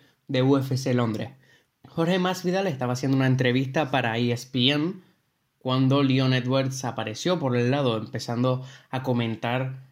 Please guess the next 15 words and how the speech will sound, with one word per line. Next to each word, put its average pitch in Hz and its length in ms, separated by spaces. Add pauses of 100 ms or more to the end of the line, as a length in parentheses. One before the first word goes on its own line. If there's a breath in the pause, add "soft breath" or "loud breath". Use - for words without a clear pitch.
(380)
que 131 80
por 120 220
qué 151 100
no 135 120
se 131 120
enfrentaban 123 680
ellos 135 260
dos 147 260
en 131 220
julio. 127 540 (300)
A - 160
esto 131 360
Jorge 131 340
Masvidal 135 580
interrumpió 135 840